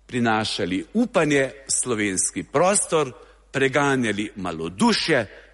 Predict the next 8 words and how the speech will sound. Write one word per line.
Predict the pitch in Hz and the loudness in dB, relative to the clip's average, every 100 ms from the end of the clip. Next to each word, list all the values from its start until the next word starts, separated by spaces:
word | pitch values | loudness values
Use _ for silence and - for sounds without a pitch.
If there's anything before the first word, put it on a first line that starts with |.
| _ | _
preganjali | 123 113 117 107 98 90 87 | -4 -2 0 0 0 -2 -6
pasivnost | - 78 - 202 214 165 135 - - - - - | -6 -4 -2 2 2 2 2 -2 -6 -20 -20 -6
in | 135 123 104 101 | -2 0 -2 -2
v | 101 92 - - | -2 -2 -8 -4
medsebojnem | 147 156 - 110 101 90 87 85 | -2 0 -2 0 0 0 -4 -2
bratstvu, | 117 165 175 - - 151 - - | 0 2 2 0 0 -2 -4 -10
prijateljstvu | - - 139 165 - 131 - - 127 107 - - | -4 0 2 0 0 -2 -2 -4 -4 -6 -12 -12
odkrivali | - 92 - 143 202 175 151 135 127 | -6 -6 -2 0 2 2 0 0 -2